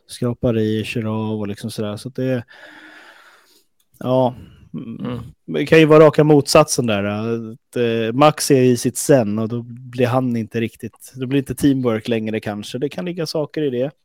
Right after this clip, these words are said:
Speaker 2: Vissa personer är ju sådär, så att de blir mycket, mycket bättre när de märker att ens motståndare har lite svagheter. Alltså,
Speaker 1: Mm.
Speaker 2: sportpsykologiskt så är det jätte, jätteintressant. Alltså, förlåt nu, men jag drar paralleller till Robinson, jag kommer göra det.
Speaker 1: Mm.
Speaker 2: För att
Speaker 1: <laughs>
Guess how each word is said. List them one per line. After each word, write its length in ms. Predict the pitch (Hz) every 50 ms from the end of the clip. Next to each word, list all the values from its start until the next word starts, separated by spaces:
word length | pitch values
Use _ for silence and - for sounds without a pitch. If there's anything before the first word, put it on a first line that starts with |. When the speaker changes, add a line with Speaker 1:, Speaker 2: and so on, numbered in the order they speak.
| _ _ _ _ _ _ _ _ _ _ _ _ _ _ _ - - - - - - _
Speaker 2:
Vissa 220 | - 214 214 285
personer 360 | 247 302 277 285 262 247 226 226
är 40 |
ju 140 | 262 285 302
sådär, 240 | - - 143 139 127
så 100 | - 147
att 220 | 143 - 165 165
de 160 | 156 175 175 170
blir 120 | 175 202
mycket, 260 | 196 208 208 - 190
mycket 180 | 190 175 - 147
bättre 260 | 170 180 - - 160
när 80 | 160 165
de 120 | 165 160
märker 320 | 160 156 147 143 - 156
att 100 | 143 -
ens 160 | - 143 - -
motståndare 600 | 170 156 139 123 - - - 143 135 139 143 139
har 120 | 131 135
lite 160 | 131 123 - 131
svagheter. 800 | - - 175 151 131 127 127 135 175 214 185 - - - 123
Alltså, 280 | 123 131 - - 156 139 -
Speaker 1:
Mm. 180 | 131 123 127 143 - _
Speaker 2:
sportpsykologiskt 920 | - - - 208 - - - - 170 - 185 208 240 240 220 185 156 - -
så 80 | -
är 40 | 139 139
det 260 | 135 135 135 135 -
jätte, 380 | 202 180 - _ _ _ - 143
jätteintressant. 1040 | 139 143 135 - _ - 147 139 139 131 - 151 - - 196 123 - - _ _ -
Alltså, 220 | - 135 147 165 - - _ _ _ _ _ _ _ _ _ _ _ _ _ _ _ _ _ _ _ _
förlåt 460 | - 160 160 151 - 117 - - _
nu, 160 | - - - - _ _ _ _
men 300 | - - 147 135 147 147
jag 180 | 147 147 139
drar 240 | 131 147 139 127 120
paralleller 480 | 113 - - 117 110 110 113 113 113 107
till 140 | - - 113
Robinson, 460 | 117 113 117 113 117 117 120 127 -
jag 100 | 127 127
kommer 180 | - - 120 120
göra 160 | 120 123 -
det. 120 | - - - _ _ - 131 127 -
Speaker 1:
Mm. 100 | 139 139
Speaker 2:
För 60 | 143 147 175 - - 233
att 180 | 139 -
Speaker 1:
<laughs> 0 | -